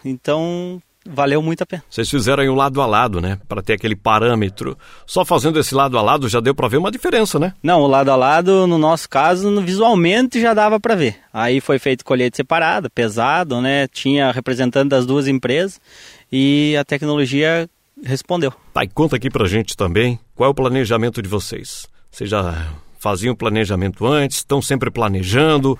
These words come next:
Speaker 1: É, tipo, terminou a colheita, já começa o planejamento da próxima, né? Às vezes a compra do fertilizante já é no momento da colheita, você já compra,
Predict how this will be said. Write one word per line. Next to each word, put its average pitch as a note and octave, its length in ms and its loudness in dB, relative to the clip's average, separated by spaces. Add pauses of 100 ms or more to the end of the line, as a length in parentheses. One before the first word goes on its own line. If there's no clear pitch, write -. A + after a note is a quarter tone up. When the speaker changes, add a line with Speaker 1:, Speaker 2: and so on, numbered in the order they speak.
Speaker 1:
É, C3+ 800 2
tipo, D3 200 -2
terminou G#3 440 4
a C#4 100 4
colheita, B3 380 2
já B3+ 100 2
começa A#3+ 380 2
o - 20 -20
planejamento A3+ 480 4
da G#3+ 100 2
próxima, B2+ 440 2
né? G2+ 120 -8 (320)
Às C3 160 2
vezes F3 200 4
a F3+ 80 4
compra F3+ 300 0
do E3 80 0
fertilizante D#3+ 600 0 (180)
já C#3+ 120 2
é D#3+ 140 4
no F#3+ 80 2
momento F3+ 300 4
da F#3 100 0
colheita, D#3 420 0
você C3+ 140 -8
já C3 120 -2
compra, G#3+ 520 -2